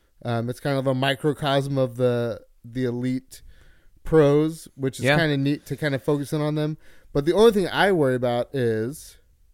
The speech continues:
Speaker 1: they have a big tournament next week.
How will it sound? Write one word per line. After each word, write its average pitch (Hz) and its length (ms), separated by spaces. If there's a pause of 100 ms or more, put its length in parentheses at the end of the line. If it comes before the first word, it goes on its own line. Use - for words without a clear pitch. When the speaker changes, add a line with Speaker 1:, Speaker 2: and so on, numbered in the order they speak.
(1300)
Speaker 1:
they 139 140
have 160 200
a 143 60
big 127 640
tournament 139 520 (760)
next 135 460
week. - 340